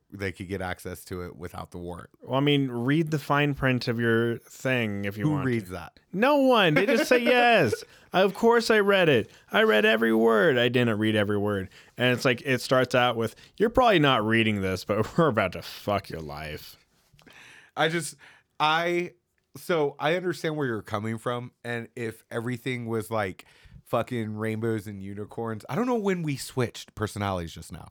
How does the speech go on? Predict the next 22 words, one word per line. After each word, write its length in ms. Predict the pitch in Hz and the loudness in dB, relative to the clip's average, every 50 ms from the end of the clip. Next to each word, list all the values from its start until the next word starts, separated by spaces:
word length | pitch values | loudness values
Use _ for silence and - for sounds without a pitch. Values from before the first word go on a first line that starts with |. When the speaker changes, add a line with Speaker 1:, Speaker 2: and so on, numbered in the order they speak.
| - - | -12 -12
Speaker 1:
<laughs> 100 | - - - - | -10 -4 -2 0
but 40 | |
I 120 | 220 254 247 | 2 2 2
don't 220 | - 262 247 - | 0 -2 -2 0
know 240 | 302 285 - 285 269 | 0 0 0 0 0
when, 180 | - 320 269 269 | 0 0 0 0
like, 880 | 294 277 - - 285 - - - 330 320 254 - - - - 294 254 - | 0 -2 -2 -4 -6 -6 -4 -2 -2 -2 -2 -4 -4 -2 -2 -2 0 0
<laughs> 20 | |
when 140 | - 262 240 - | -2 -2 -2 -2
things, 360 | - 247 233 208 202 185 185 - - - - - - - | -4 -4 -6 -6 -6 -6 -8 -10 -10 -10 -10 -10 -4 -2
everything 380 | 165 160 160 170 165 180 175 - | 0 0 0 0 0 0 2 2
being 200 | 170 156 147 139 | 2 0 0 -4
cool 300 | - - 156 147 147 151 | -4 -2 0 0 2 0
and 80 | 151 143 | 0 0
whatnot, 600 | 147 151 151 - 147 156 156 156 160 156 - 127 | -2 -2 -2 -2 -2 -2 0 0 -2 -2 -6 -6
like, 360 | 131 139 131 123 117 113 104 - - - - _ - | -4 -2 0 0 0 -2 -6 -10 -18 -20 -20 _ -4
and 180 | - 120 131 123 | -2 -2 -2 -2
you 80 | 127 123 | -4 -4
could 160 | - 131 110 | -4 -6 -6
trust, 500 | - - - 107 107 110 - - - _ - - | -6 -4 -4 -4 -2 -4 -6 -8 -14 _ -12 -6
uh, 320 | - 120 117 110 107 107 107 | -4 -2 -2 -2 -2 -4 -8
g-, 140 | 107 - | -10 -14